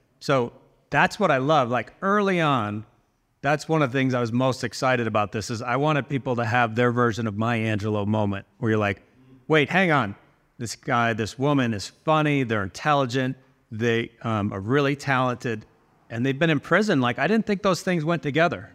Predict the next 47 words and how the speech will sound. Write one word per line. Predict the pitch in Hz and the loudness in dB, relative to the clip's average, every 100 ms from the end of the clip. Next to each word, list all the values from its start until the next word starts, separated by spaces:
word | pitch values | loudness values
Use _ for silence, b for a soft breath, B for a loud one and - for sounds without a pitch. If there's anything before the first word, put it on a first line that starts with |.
| - | -8
right? | 131 139 - | -2 -2 0
So | 156 | 0
I, | 135 135 - - 165 - | 2 0 -6 -14 -12 -4
it's | 151 - - | -4 -4 0
just | 180 - - | 0 0 -2
gonna | 139 | 0
be | 120 120 | 2 0
a | |
really | 110 117 143 165 156 | 0 0 2 4 2
cool | - 143 | 2 0
experience | 127 - 160 135 | 0 0 0 0
that | 139 | -2
you | 113 - | -6 -4
just | 165 156 - | -2 -2 -2
wouldn't | 127 123 117 | -4 -4 -4
get | 127 135 | -6 -4
anywhere | 117 107 107 101 | -6 -4 -4 -6
else. | 101 101 - _ _ _ _ 151 | -8 -12 -20 _ _ _ _ -2
On | 151 | 0
top | 185 196 | 4 4
of | 196 | 4
that, | 156 139 131 | 2 0 0
you | 147 | -2
know, | 123 | 0
early | 160 165 147 | 2 2 2
on, | 147 135 127 - _ _ _ _ _ 127 | 2 2 -2 -8 _ _ _ _ _ -2
are | |
we | 123 | 0
gonna | 131 131 | 0 0
tell | 127 143 | 0 0
people's | 147 139 - | 0 -6 -4
story? | 202 196 135 | 0 2 2
Are | 117 | 0
they | 117 | -2
gonna | 120 | -2
know | 123 127 | 0 2
that | 127 | 4
our | 127 | 2
barbers, | 120 127 131 131 - - _ 123 | 4 2 4 0 -2 -12 _ -2
um, | 113 113 135 | 0 -2 -6
spent | - - 127 - | -14 -4 -4 0
time | 127 131 | 2 2
in | |
prison, | 131 180 139 113 | 2 2 2 2
most | 101 - | 0 -2
of | |
them? | 101 | -6